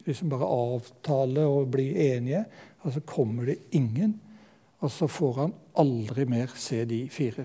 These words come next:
rullene. De er borte for alltid for Sukenik, og han dør som en nedbrutt mann, forteller historien, bare et par år etter dette, og mista,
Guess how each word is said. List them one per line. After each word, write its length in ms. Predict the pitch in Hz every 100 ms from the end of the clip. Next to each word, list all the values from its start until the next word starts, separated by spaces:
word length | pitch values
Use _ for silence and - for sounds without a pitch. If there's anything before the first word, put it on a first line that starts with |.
| -
rullene. 400 | 113 120 131 147
De 140 | 127
er 80 | 143
borte 520 | 131 - - - - 143
for 320 | - 165 220 - - _ - -
alltid 560 | 127 127 - - 156 - - -
for 320 | - - 135 123
Sukenik, 680 | - 160 120 - 147 214 - - - - -
og 100 | 139
han 140 | 151 123
dør 360 | 123 143 175 214 -
som 400 | - 156 135 190
en 240 | 139 135 220 147 127
nedbrutt 840 | 123 117 117 - 160 160 - -
mann, 340 | 190 143 202 220 - - - -
forteller 400 | 165 160 135 147
historien, 580 | 151 - 160 135 202 226 - - - - -
bare 200 | 147 147
et 60 |
par 160 | 143 139
år 240 | 139 135
etter 240 | 127 - 135
dette, 320 | 120 - 208 - - - - - _ _ _ _ _ _ _ -
og 160 | 156 160
mista, 920 | 160 165 - - - - - 147 170